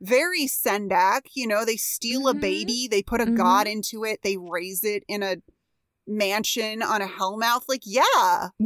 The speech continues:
Speaker 2: Yeah.
Speaker 1: give me, you know, please
Speaker 2: Yeah.
Speaker 1: tell me that fan fiction <laughs> exists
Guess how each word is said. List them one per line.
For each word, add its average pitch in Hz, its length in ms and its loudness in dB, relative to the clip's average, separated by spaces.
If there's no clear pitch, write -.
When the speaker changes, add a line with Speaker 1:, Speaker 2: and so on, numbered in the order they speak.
Speaker 2:
Yeah. 247 300 4
Speaker 1:
give 339 160 4
me, 427 80 -2
you 254 140 -4
know, 190 240 0
please 190 280 0
Speaker 2:
Yeah. 247 80 6
Speaker 1:
tell 247 120 4
me 196 100 -2
that 196 240 2
fan - 240 -4
fiction 233 300 -4
<laughs> 247 60 0
exists 269 480 2